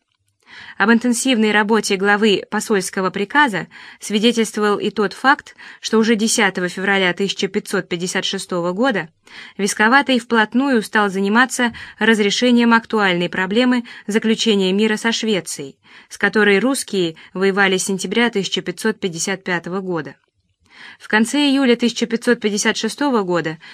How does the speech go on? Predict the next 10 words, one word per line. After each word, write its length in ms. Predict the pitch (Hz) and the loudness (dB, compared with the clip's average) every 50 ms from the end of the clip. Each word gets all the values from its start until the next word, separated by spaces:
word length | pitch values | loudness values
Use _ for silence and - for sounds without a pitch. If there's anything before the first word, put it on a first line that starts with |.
| - - _ | -20 -20 _
в 100 | - - | -6 0
Первопрестольную 1000 | 233 240 233 220 202 180 208 208 - - - 277 285 254 233 214 190 185 180 180 - - - | 2 4 4 4 2 2 0 -2 -2 -2 -2 0 2 4 4 4 4 2 0 -2 -6 -16 -16
с 100 | - - | -6 -2
особой 400 | 233 233 233 - 220 196 185 202 | -2 0 2 2 0 2 2 2
миссией 520 | 208 226 254 269 240 - - 247 240 226 214 | 2 2 2 2 0 0 0 2 2 2 0
прибыл 360 | 220 226 233 262 226 247 247 | -2 -2 -2 0 2 2 2
личный 420 | 233 220 220 190 - - 190 175 | 4 2 2 0 -2 -2 -4 -4
представитель 640 | 165 170 165 170 - - 190 196 208 202 202 190 180 | -4 -4 -6 -8 -6 -4 -2 0 0 0 0 0 -4
шведского 500 | 175 - 196 180 160 - - - 165 165 | -4 -2 -2 -2 -2 -2 -4 -6 -6 -6
короля 420 | 160 - 180 180 190 233 269 269 | -4 -2 -2 0 2 2 0 0